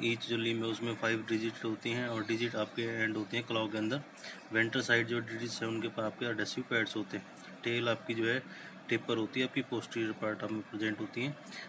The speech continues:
और economic importance, अ, की हम बात करते हैं, ये useful आपके इन-, अ, lizard है, क्योंकि ये, ये insect पॉपुलेशन को आपको control करता है।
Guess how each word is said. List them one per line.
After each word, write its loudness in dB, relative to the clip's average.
और 2
economic 2
importance, -2
अ, -8
की 0
हम 0
बात 0
करते -4
हैं, 0
ये 0
useful -4
आपके -2
इन-, -4
अ, 0
lizard 2
है, -2
क्योंकि -6
ये, 2
ये 2
insect -2
पॉपुलेशन -4
को -4
आपको -6
control -2
करता -4
है। -6